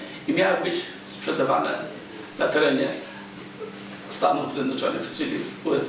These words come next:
A. Następnym samolotem ciekawym to była robio-, budowana replika samolotu Piper Cup. Oczywiście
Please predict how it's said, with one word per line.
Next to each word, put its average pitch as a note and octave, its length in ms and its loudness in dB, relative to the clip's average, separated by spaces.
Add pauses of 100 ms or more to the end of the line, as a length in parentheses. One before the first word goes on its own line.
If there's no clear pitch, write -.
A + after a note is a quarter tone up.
A. - 40 -4 (1120)
Następnym - 480 2
samolotem - 600 4
ciekawym - 500 4 (560)
to - 100 4
była - 380 4 (100)
robio-, - 480 2
budowana C3 480 4
replika - 480 2
samolotu - 460 4
Piper - 460 4 (320)
Cup. - 260 2 (1300)
Oczywiście - 460 2